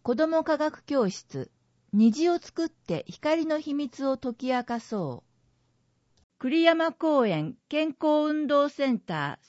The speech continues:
水泳教室。第五百十六回市民映画会。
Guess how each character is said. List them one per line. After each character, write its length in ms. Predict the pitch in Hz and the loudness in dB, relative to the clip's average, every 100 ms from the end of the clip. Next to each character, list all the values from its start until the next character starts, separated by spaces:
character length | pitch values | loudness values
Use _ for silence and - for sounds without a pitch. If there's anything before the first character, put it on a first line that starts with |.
| - | -6
水 240 | 285 294 | -4 0
泳 200 | 277 269 | 2 0
教 260 | 269 226 175 | 0 -2 -2
室。 420 | - _ 135 - _ _ _ _ _ _ _ _ _ _ _ _ | -6 _ -16 -16 _ _ _ _ _ _ _ _ _ _ _ _
第 320 | 214 302 339 220 | -2 0 2 2
五 160 | 202 | 0
百 320 | 254 294 302 | 0 -2 -2
十 260 | 226 269 285 | -4 -2 0
六 200 | 277 277 _ | 0 0 _
回 300 | 170 151 147 _ | -6 -4 -6 _
市 220 | - 247 | -12 -4
民 320 | 277 320 311 - | -2 -2 -6 -4
映 200 | 262 262 | 0 2
画 160 | 254 254 | 0 -4
会。 340 | - 147 131 | -6 -8 -10